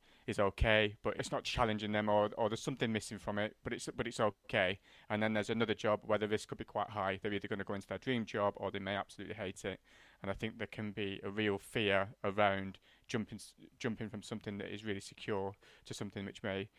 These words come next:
not be so. And the other thing around fear would usually be around where somebody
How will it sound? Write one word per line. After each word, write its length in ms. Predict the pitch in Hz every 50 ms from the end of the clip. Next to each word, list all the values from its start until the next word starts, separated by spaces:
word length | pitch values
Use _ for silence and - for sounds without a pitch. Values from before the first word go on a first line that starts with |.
| _ _ _ -
not 180 | 120 107 - -
be 140 | 98 95
so. 300 | - - - 92 101 107 - _ _ _ - - - - -
And 160 | 110 104 98
the 100 | 113 117
other 140 | 127 123 123
thing 280 | - - 120 113 110
around 280 | 113 110 110 107 107 -
fear 320 | - - 117 110 104 104
would 200 | 101 107 - -
usually 300 | - 113 110 104 - 113 -
be 160 | - 113 110
around 480 | 101 104 101 110 107 101 104 101 101 104
where 440 | 104 104 101 98 101 98 101 107 - _ _ _ - - - - - _ _ _ _ _
somebody 800 | - - - 127 113 110 110 110 - 113 107 104 104 101 98